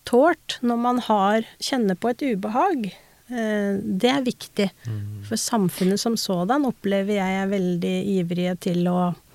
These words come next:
Speaker 1: at vi bare skal gå rundt og smile og være lykkelige,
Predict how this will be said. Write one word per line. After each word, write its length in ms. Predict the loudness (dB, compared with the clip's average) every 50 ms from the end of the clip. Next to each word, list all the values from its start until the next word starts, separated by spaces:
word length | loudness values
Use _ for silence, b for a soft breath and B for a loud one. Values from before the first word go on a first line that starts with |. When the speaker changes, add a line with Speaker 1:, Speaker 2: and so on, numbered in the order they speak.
| b b b b b b b b b
Speaker 1:
at 160 | -6 -6 -4 0
vi 100 | 0 2
bare 340 | 2 4 4 2 2 0 -2
skal 240 | -4 -4 -4 -2 0
gå 180 | 0 0 0 2
rundt 200 | 0 -2 -2 -4 -6
og 40 | -6
smile 420 | -2 0 2 2 2 2 2 0 0
og 80 | 0
være 220 | 0 0 0 2 0 0
lykkelige, 440 | -2 -2 -2 0 0 2 0 0